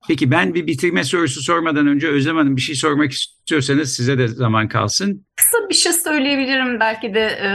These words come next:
Speaker 2: ya ben feminist mücadelenin bu kültürel kodlar üzerindeki etkisinin sizin bu kültür ve zaman ilişkisinde bayağı bir etkili olduğunu düşünüyorum. Bu mücadele, e, bu geçmişten gelen, e,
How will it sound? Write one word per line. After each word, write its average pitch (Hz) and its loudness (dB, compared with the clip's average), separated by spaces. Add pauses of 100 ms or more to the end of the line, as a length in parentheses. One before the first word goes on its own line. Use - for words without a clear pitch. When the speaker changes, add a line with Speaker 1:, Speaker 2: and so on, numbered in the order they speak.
(160)
Speaker 2:
ya 196 -2
ben 285 0
feminist 311 -2
mücadelenin 262 0
bu 254 -6
kültürel 254 -4
kodlar 233 -2
üzerindeki 226 -2 (160)
etkisinin 226 -2
sizin 233 -2
bu 220 -10
kültür 233 -4
ve 233 0
zaman 220 0
ilişkisinde 220 -4
bayağı 214 0
bir 214 -2
etkili 202 -4
olduğunu 180 0
düşünüyorum. 175 -2 (280)
Bu 240 -2
mücadele, 233 0
e, 202 -4
bu 190 -10
geçmişten 226 -2
gelen, 214 0 (460)
e, - -2